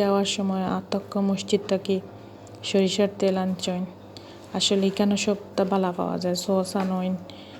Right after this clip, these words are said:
তেল আনইন, সিরা, লাল চিনি, অনেক বালা বালা জিনিস। তারা দু-,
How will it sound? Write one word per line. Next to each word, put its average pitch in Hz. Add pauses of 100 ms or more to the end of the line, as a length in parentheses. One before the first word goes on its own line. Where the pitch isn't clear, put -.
(160)
তেল 196
আনইন, 185
সিরা, 196 (680)
লাল 185
চিনি, 190 (840)
অনেক 202
বালা 190
বালা 180
জিনিস। 185 (140)
তারা 185
দু-, 180